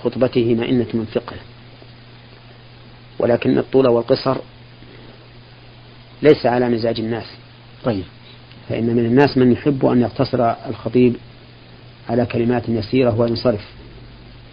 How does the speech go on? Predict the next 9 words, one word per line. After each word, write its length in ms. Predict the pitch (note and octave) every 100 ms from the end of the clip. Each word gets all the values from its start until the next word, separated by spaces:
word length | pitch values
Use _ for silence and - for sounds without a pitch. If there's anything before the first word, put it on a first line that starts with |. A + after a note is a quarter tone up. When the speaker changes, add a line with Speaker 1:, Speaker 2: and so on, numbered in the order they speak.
| - - - - - - -
Speaker 1:
ومن 160 | B2 B2
الناس 320 | A#2+ C3+ -
من 120 | A#2+
يحب 320 | A#2 C#3+ C3+
أن 240 | A#2+ A#2 A#2
يطيل، 340 | B2 A#2+ A#2 - - - - - - - - - - - - - - - - - - - - - - - - - - - - - - - - - -
ومن 160 | A#2+
الناس 440 | B2 A#2+ A#2+ A#2 -
أيضًا 480 | A#2+ A2+ A2+ A#2